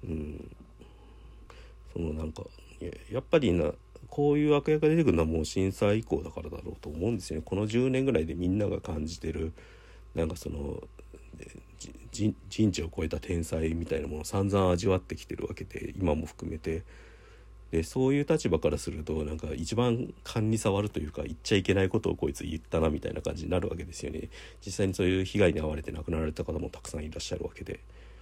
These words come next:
うん。と同時に、なんか、その、なんていうんですか、自分の中にある、自分の欲望とか罪みたいなものをごまかしてるっていうか、うん、め-、自分を免罪しようとするずるさみたいなものもあるし、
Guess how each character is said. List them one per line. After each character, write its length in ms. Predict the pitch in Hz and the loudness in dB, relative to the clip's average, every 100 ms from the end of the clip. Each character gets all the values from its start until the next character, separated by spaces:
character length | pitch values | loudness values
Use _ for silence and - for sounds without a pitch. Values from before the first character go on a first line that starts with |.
| - - - | -20 -14 -8
う 40 | |
ん。 280 | 85 76 - - - | -8 -8 -12 -18 -12
と 120 | - 123 | -4 0
同 160 | 131 | 2
時 80 | 131 | 2
に、 120 | 139 | 2
な 100 | 139 | 2
ん 20 | |
か、 100 | 131 | 0
そ 80 | - | 0
の、 120 | 78 | -2
な 40 | 76 | -4
ん 40 | |
て 60 | 55 | -6
い 40 | - - - - - 104 | -12 -20 -20 -18 -10 -6
う 20 | |
ん 20 | 107 | -6
で 100 | - | -6
す 100 | - | -8
か、 100 | 80 - | -8 -8
自 180 | 82 90 | -4 2
分 280 | 113 131 135 | 4 4 4
の 180 | 135 131 | 2 2
中 260 | 131 - | 2 4
に 120 | 82 78 | 4 2
あ 20 | |
る、 100 | 76 - | -2 -8
自 180 | - 98 | -6 0
分 100 | 120 | 6
の 80 | 113 | 8
欲 240 | 90 127 | 8 6
望 200 | 123 127 | 6 6
と 100 | 127 | 6
か 100 | 82 | 4
罪 240 | - 95 | 6 4
み 100 | 78 | 4
た 140 | 78 76 | 2 0
い 60 | |
な 80 | 73 | 0
も 160 | 85 82 | -2 0
の 60 | |
を 360 | 80 73 - - - - | 0 -2 -4 -8 -12 -14
ご 100 | - | -2
ま 140 | 92 104 | 2 4
か 140 | 113 | 2
し 80 | - | 0
て 100 | - | -6
る 60 | - | -8
っ 20 | |
て 140 | - | -10
い 40 | - | -12
う 40 | |
か、 280 | - - 95 - - - - - - | -12 -14 -16 -20 -20 -20 -20 -20 -8
う 40 | 82 | -6
ん、 180 | 71 80 | -4 2
め-、 220 | 95 117 | 2 2
自 200 | 87 90 | 0 -2
分 140 | 104 123 | 0 4
を 40 | |
免 180 | 101 104 | 4 4
罪 180 | 107 104 | 4 4
し 60 | |
よ 60 | 107 | 2
う 20 | |
と 100 | 92 | 0
す 160 | 87 98 | 0 0
る 180 | 92 85 | 0 0
ず 140 | 85 | 0
る 100 | 87 | 0
さ 120 | - | -2
み 120 | 73 | -8
た 100 | 76 | -8
い 40 | 73 | -8
な 60 | |
も 120 | 76 76 | -8 -8
の 60 | |
も 160 | 76 76 | -8 -8
あ 60 | |
る 80 | 76 | -10
し、 340 | - 80 80 | -8 -8 -8